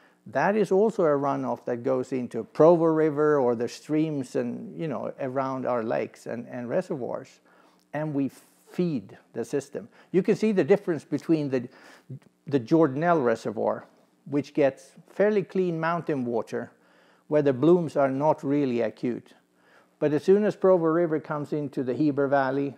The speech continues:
a lot of agriculture here, the Deer Creek turns into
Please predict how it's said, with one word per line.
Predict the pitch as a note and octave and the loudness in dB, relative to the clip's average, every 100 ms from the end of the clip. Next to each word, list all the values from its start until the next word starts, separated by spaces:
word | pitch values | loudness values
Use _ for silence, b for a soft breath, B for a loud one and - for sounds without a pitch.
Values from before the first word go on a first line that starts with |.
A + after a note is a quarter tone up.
| - | -8
a | |
lot | B2 C#3+ D#3+ | 2 4 4
of | |
agriculture | D#3+ D#3 D3+ - C#3+ - D3 | 4 2 -2 -2 -2 -4 -6
here, | C#3 B2+ C3 - b b b b b _ - | -4 -4 -4 -10 b b b b b _ -4
the | C#3 | 0
Deer | C3 D#3 D#3+ | 4 4 4
Creek | - D#3+ D3 - - _ | 2 2 2 -4 -20 _
turns | - C#3+ C#3 | -2 -2 -2
into | D3 C3+ - C#3 A#2+ | -4 -6 -2 -2 -2